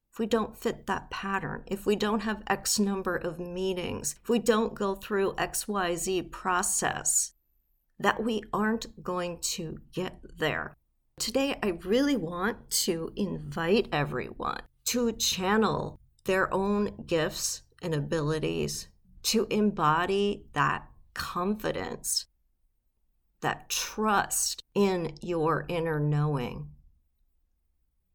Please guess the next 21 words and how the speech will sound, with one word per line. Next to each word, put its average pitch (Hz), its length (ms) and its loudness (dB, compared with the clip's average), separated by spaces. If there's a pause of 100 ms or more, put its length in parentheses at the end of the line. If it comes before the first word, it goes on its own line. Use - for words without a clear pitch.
(120)
not 190 360 4
to 220 220 -2
over-iterate 175 1160 0
or - 240 -2
overperform 160 1200 -2
or 160 260 -4
overproduce, 170 1600 2 (560)
but 202 200 2
rather 175 840 -2
to - 320 -6
just - 680 -4 (100)
let 147 360 0
it 151 280 -4
be 139 380 -6
easy, 147 760 -4 (840)
to 208 160 0
look 185 280 0
at 214 180 -2
what 190 200 -2
you 196 140 0
know, 160 640 -4